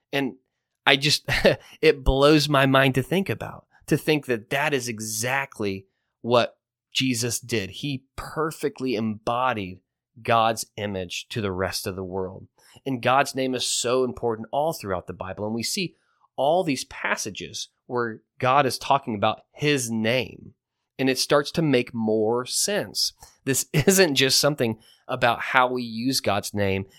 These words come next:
as an expletive out of anger or out of fear.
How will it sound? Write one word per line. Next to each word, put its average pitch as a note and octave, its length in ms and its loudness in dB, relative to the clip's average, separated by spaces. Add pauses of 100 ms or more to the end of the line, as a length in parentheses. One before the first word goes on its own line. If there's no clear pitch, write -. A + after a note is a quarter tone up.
(180)
as A2 120 -2
an A2+ 160 -4
expletive A#2 720 0 (300)
out A2 120 0
of F#2+ 200 -8
anger A#2+ 500 0
or G#2+ 340 -4
out G#2+ 140 4
of F#2+ 100 -4
fear. A2+ 680 0